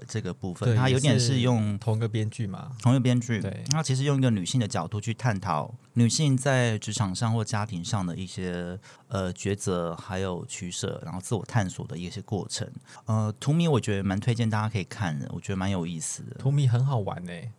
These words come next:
Speaker 2: 荼蘼我印象很深刻的是，等于是它有 A、B 方案嘛。
Speaker 1: 嗯。
Speaker 2: 当好像你选择了 A 方案，B 方面的你的自己就会来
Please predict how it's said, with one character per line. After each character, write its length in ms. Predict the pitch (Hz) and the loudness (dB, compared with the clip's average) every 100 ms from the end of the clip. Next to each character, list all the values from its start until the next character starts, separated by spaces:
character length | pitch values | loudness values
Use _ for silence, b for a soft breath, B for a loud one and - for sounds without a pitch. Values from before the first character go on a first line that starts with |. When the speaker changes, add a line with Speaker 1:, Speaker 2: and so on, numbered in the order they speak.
| - - | -20 -6
Speaker 2:
荼 120 | 135 | 0
蘼 120 | 139 | 2
我 160 | 120 113 | 4 2
印 140 | 143 | 0
象 160 | 135 127 | 0 0
很 80 | 101 | 0
深 180 | 117 | -2
刻 80 | 113 | 0
的 160 | 117 92 | 0 -2
是， 200 | - 110 | -4 -4
等 160 | 95 | -2
于 80 | 92 | -4
是 100 | 101 | -2
它 160 | 110 123 | 0 2
有 80 | 107 | 2
A、 160 | 107 | 0
B 200 | 107 110 | 0 -2
方 180 | 104 98 | -2 -2
案 140 | 98 90 | -2 -4
嘛。 180 | - - | -6 -2
Speaker 1:
嗯。 420 | 107 98 92 90 98 | 0 2 0 -2 -6
Speaker 2:
当 320 | - 151 151 | -2 -2 -2
好 200 | 143 131 | -4 -4
像 180 | 98 147 | -4 -2
你 100 | 127 | -2
选 220 | 113 104 | -2 -4
择 140 | 92 101 | -4 -4
了 80 | 98 | -2
A 180 | 113 | -2
方 180 | 117 107 | 0 -2
案， 300 | 110 110 95 95 | -2 -2 -4 -4
B 120 | 127 | -2
方 200 | 131 123 | 0 0
面 120 | 127 | 2
的 160 | 113 101 92 - - - - 110 | 0 -2 -6 -12 -20 -20 -16 -8
你 120 | 101 | -4
的 140 | 95 | -2
自 180 | 98 139 | -2 -2
己 220 | 131 90 | -4 -6
就 160 | 87 117 | -2 0
会 80 | 113 | 2
来 220 | 95 | 0